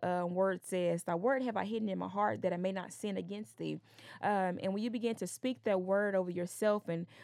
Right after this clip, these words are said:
um, believe it in faith and receive it in faith, um, if you haven't heard me say it, um, I'm gonna say it again. Speak it until you believe it. Believe it until you know it. Know it until you're walking in it. Speak it until you believe it.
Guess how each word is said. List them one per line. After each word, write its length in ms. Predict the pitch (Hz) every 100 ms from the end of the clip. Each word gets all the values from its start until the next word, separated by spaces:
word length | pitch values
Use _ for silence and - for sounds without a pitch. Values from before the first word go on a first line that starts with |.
| 202
um, 260 | 196 185 175
believe 380 | 180 208 247 220
it 60 |
in 80 | 185
faith 340 | - 208 226
and 100 | 185
receive 400 | 170 170 240 226
it 60 | 202
in 80 | 175 -
faith, 300 | 196 180 - - -
um, 160 | 196 190
if 100 | 196
you 80 | 233
haven't 160 | 247 233
heard 120 | 226
me 100 | 214
say 180 | 220 220 214
it, 60 | 202 190
um, 240 | 190 180
I'm 100 | 190
gonna 80 | 202
say 160 | 220 208
it 60 |
again. 320 | 196 196 214 202
Speak 400 | - 240 254 277
it 100 | 240
until 240 | 202 202
you 100 | 180
believe 400 | 165 165 202 226
it. 160 | 262 - - - -
Believe 400 | 190 196 254 269
it 100 | 277 -
until 280 | 190 214
you 100 | 165
know 320 | 160 180 220 247
it. 140 | - - -
Know 360 | 175 185 226 262
it 100 | 254
until 300 | 185 - 226
you're 120 | 180
walking 420 | 165 180 208 220 170
in 140 | 156
it. 120 | 151 - - -
Speak 400 | - - 294 294
it 140 | 320 -
until 280 | 190 - 233
you 120 | 233
believe 420 | 185 170 214 226
it. 160 | 262